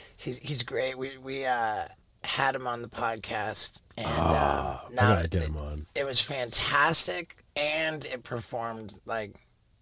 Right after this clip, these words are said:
Speaker 1: like
Speaker 2: Bananas.
Speaker 1: It, I mean, not bananas, but, but,
Speaker 2: Performed
Speaker 1: uh,
Speaker 2: well.
Speaker 1: yeah, it was,
Speaker 2: Yeah.
Speaker 1: it was, it was
Speaker 2: How fucking jacked is he?
Speaker 1: N-, not so much anymore.
Speaker 2: Oh, he toned it down?
Speaker 1: Yeah,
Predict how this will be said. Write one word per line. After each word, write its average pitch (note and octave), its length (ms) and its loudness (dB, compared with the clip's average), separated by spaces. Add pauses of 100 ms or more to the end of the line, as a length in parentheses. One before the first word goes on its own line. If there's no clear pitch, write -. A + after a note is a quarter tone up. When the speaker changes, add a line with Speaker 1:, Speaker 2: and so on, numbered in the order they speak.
(340)
Speaker 1:
like G#2+ 200 4
Speaker 2:
Bananas. F2 540 0 (220)
Speaker 1:
It, D3 320 -2
I C#3+ 80 0
mean, C3+ 300 -2 (360)
not D#3+ 220 8
bananas, D3 480 2
but, C3 380 6 (180)
but, A#2+ 80 -10
Speaker 2:
Performed C3 360 10
Speaker 1:
uh, A#2+ 40 10
Speaker 2:
well. G2+ 280 8 (300)
Speaker 1:
yeah, E3 300 4
it B2+ 120 4
was, E2+ 260 4
Speaker 2:
Yeah. A#2+ 60 -6
Speaker 1:
it C3 60 -2
was, B2 180 -4
it - 160 -12
was A#2+ 180 -8
Speaker 2:
How A#2+ 140 4
fucking A2+ 340 4
jacked G2 400 2
is E2 80 0
he? D2+ 160 -6 (340)
Speaker 1:
N-, E3 280 -2
not D3 200 4
so D#3 100 2
much C3 220 -2
anymore. A2 300 0
Speaker 2:
Oh, G#2+ 40 8
he A#2 100 8
toned A2+ 280 6
it G2 60 2
down? A#2+ 440 6
Speaker 1:
Yeah, A#2+ 340 2